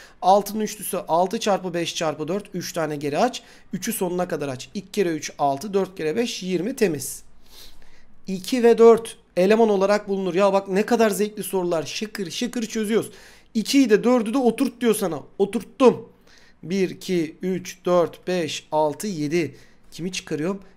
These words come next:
İkiyi kullandım hocam. Dördü kullandım hocam. Kaç eleman kaldı? Bir, iki, üç, dört, beş.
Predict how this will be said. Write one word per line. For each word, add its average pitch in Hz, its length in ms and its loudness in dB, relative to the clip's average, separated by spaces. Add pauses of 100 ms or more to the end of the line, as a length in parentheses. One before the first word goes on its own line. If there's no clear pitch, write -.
(120)
İkiyi 208 300 -2
kullandım 175 480 0
hocam. 220 340 0 (340)
Dördü 196 280 4
kullandım 165 420 -2
hocam. 143 280 -6
Kaç 262 200 2
eleman 208 300 4
kaldı? 143 320 -4
Bir, 196 300 -2 (360)
iki, 185 420 -6 (180)
üç, 214 360 -4 (200)
dört, 247 360 2 (120)
beş. 151 420 0